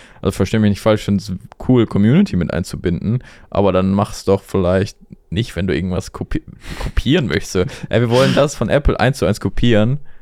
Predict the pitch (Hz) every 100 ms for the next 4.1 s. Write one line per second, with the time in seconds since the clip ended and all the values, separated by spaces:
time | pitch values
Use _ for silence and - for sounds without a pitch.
0 | - - - 104 104 - 104 101 101 95
1 | 92 104 104 139 - 156 107 98 92 95
2 | 101 107 87 92 98 87 90 104 104 95
3 | - 67 80 80 76 62 80 78 82 -